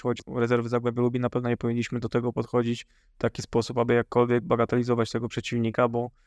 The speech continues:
bo oczywiście z perspektywy znowu oceny jednego spotkania czy dwóch, kiedy Stomil Olsztyn rozgrywał swoje mecze w zeszłej rundzie, to te wyniki były jak najbardziej pozytywne. Natomiast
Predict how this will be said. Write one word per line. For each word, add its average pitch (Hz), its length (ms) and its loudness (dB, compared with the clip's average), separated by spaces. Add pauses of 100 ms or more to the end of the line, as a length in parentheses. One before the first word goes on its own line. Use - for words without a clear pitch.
(160)
bo 120 80 0
oczywiście 120 400 2
z - 40 -12
perspektywy 120 540 -2
znowu 120 260 2
oceny 120 300 2
jednego 120 320 0
spotkania 117 500 -2
czy 117 140 -2
dwóch, 117 280 -6 (300)
kiedy 120 180 -2
Stomil 117 340 0
Olsztyn 117 280 0
rozgrywał 113 560 2 (320)
swoje 120 320 -2
mecze 120 220 -2
w 113 40 -2
zeszłej 117 300 0
rundzie, 117 340 0 (140)
to 113 120 0
te 117 120 0
wyniki 120 340 -4
były 120 180 0
jak 117 120 0
najbardziej 117 400 0
pozytywne. 117 580 -2 (360)
Natomiast 123 520 0